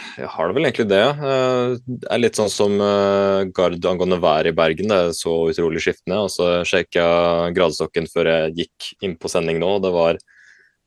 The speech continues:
ti minus, og mye snø og mye is.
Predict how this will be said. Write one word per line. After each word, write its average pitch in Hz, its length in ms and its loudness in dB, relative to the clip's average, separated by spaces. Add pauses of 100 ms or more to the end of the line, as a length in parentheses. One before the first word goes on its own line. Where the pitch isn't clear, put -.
(120)
ti - 220 -4
minus, 160 520 2 (240)
og 127 600 8
mye 120 160 2
snø 120 260 0
og 113 80 2
mye 107 220 2
is. 120 400 -2